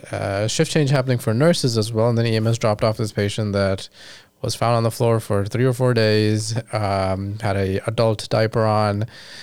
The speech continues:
hadn't been changed in God knows how long. And, uh,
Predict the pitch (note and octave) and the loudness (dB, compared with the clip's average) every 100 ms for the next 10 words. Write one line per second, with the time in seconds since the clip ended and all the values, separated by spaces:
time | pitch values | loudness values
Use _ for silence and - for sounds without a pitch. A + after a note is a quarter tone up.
0 | - - G#2 G#2+ G#2+ G#2 G2+ B2+ A#2 A2+ | -20 -8 -4 -2 0 -2 -2 0 2 2
1 | A2 G2 G2+ A2+ A2 G#2+ A2 G2+ F#2+ F#2+ | 0 -2 2 2 4 2 2 2 2 0
2 | F#2+ A2 - - - - - - - A2+ | 0 -2 -6 -16 -20 -20 -18 -16 -4 0
3 | G#2+ G#2 G#2 G#2 G#2+ G#2+ | 0 0 0 0 2 0